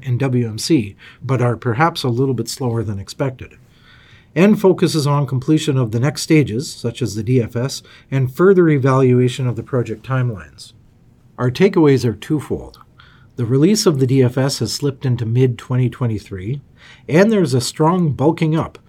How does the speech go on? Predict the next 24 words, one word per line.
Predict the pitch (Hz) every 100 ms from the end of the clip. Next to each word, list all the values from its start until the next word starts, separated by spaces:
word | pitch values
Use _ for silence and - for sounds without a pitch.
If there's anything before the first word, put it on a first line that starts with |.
| _
of | 120 107
technical | 143 156 170 160 147
expertise | 131 127 - 113 123 -
underway. | 117 113 113 131 - - _ _ _ _
We | 131
believe | 143 139 185 220
that | 170
the | 147
greatly | 123 151 196 185
expanded | 135 - 151 147 127
operations | 131 151 156 147 143 135
team | 127 135 123 123
should | 123 113
go | 135 165
a |
long | 170 147 135
way | 127 127
in | 110
helping | 120 131 135 127
investors | 107 117 - 123 110
accept | 110 - 117 -
technical | 135 131 143 127 120
de-risking | 104 113 113 107 113 101
events. | 87 87 - -